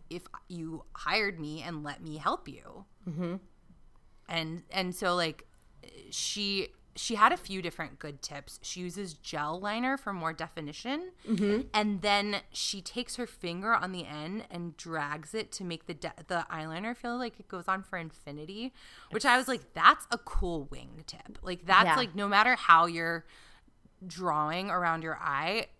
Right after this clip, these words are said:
Speaker 1: that look is very, that's
Speaker 2: It's
Speaker 1: beautiful.
Speaker 2: really cool, yeah.
Speaker 1: Um,
Speaker 2: I
Speaker 1: and
Speaker 2: thought it
Speaker 1: then
Speaker 2: was really
Speaker 1: she's like,
Speaker 2: pretty.
Speaker 1: I, s-, if your hand's shaky, gel liners, like mine is, gel liner is also forgiving, which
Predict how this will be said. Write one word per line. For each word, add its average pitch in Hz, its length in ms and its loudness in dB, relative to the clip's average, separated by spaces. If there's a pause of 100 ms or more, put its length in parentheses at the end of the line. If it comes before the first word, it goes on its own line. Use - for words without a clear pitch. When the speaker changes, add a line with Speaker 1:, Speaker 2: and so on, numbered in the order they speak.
(500)
Speaker 1:
that 165 340 2
look 160 200 -8
is 151 140 -10
very, 139 340 -16
that's 185 280 4
Speaker 2:
It's 165 80 -8
Speaker 1:
beautiful. 160 260 -8
Speaker 2:
really 175 360 6
cool, 135 360 -2
yeah. 143 300 -2 (1500)
Speaker 1:
Um, 170 60 -8
Speaker 2:
I 170 40 0
Speaker 1:
and 160 340 0
Speaker 2:
thought 185 140 2
it 185 40 4
Speaker 1:
then 190 80 2
Speaker 2:
was - 120 -2
really 165 120 -2
Speaker 1:
she's 170 80 -10
like, 185 140 0
Speaker 2:
pretty. 151 120 -12 (1000)
Speaker 1:
I, 214 260 10
s-, - 280 -8
if 214 140 -2
your 220 100 0
hand's 254 320 2
shaky, 190 480 -4
gel 208 260 6
liners, 202 400 0
like 196 240 -2
mine 208 260 2
is, 190 280 -6
gel 233 220 2
liner 240 220 2
is 233 100 -2
also 226 240 -2
forgiving, 202 580 -8
which 170 140 -10